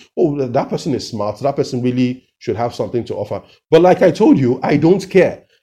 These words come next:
I'm focusing on the substance of what I have to deliver, and I'm doing this to make sure that I do not have to face up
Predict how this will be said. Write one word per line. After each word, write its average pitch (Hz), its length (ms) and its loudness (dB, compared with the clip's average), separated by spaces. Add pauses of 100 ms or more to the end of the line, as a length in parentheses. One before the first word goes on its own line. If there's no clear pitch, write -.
I'm 135 140 2
focusing 233 480 0
on 151 100 2
the 123 80 0
substance 156 560 -4
of 120 100 -2
what 131 160 2
I 117 60 2
have 120 240 -2
to 113 80 -14
deliver, 127 520 -2 (220)
and 127 140 -2
I'm 127 120 0
doing 180 320 4
this 143 360 -4 (260)
to 139 120 -2
make 185 260 2
sure 107 480 -4 (160)
that 131 180 0
I 123 120 0
do 123 140 -2
not 143 180 -2
have 135 180 -2
to 117 80 -12
face 123 300 -8
up 120 240 -4